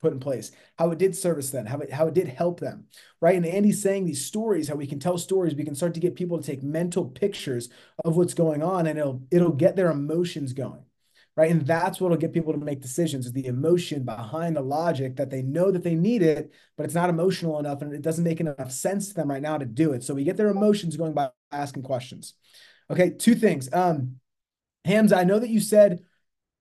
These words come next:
"How do we talk to warm market?" Right? So here's a trick. If you guys need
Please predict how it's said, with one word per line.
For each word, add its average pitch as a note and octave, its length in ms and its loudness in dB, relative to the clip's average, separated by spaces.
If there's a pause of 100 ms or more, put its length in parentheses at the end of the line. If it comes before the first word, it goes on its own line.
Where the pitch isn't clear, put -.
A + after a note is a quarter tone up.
(220)
"How F#3 80 4
do G#3+ 60 6
we G#3+ 60 2
talk G#3 200 0
to F3 80 -6
warm F3+ 260 -2
market?" E3+ 480 0 (180)
Right? G3 340 6 (300)
So F#3 380 6
here's A3+ 200 4
a A3+ 60 0
trick. G#3 260 0
If C#3+ 120 -6
you G3 80 0
guys G#3+ 360 4
need F#3+ 340 2